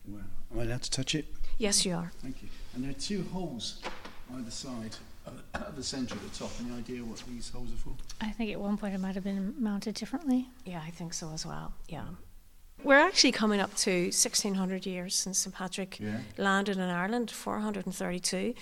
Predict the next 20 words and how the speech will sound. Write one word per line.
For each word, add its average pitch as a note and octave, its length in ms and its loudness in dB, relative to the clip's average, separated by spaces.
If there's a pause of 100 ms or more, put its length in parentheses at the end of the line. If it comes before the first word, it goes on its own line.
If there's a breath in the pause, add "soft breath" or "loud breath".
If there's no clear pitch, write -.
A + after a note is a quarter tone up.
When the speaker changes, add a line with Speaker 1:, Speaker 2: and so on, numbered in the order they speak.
(220 loud breath)
Speaker 2:
That G3 160 4
would G3 160 2
be, F3+ 340 2
uh, F3 380 2
two - 140 -2
thousand F#3+ 480 2
and F#3+ 140 -4
thirty-two, A#3 440 2
so, G#3+ 400 6 (400 loud breath)
you F#3+ 80 0
know, F#3 140 0
it, F#3+ 160 -2
it's, - 260 0
it's A3+ 380 -6
quite A#3 200 -6
a B3 60 0
time. F#3 380 -4
And F#3+ 160 -2
Speaker 1:
It A3 60 -8
is, - 140 -14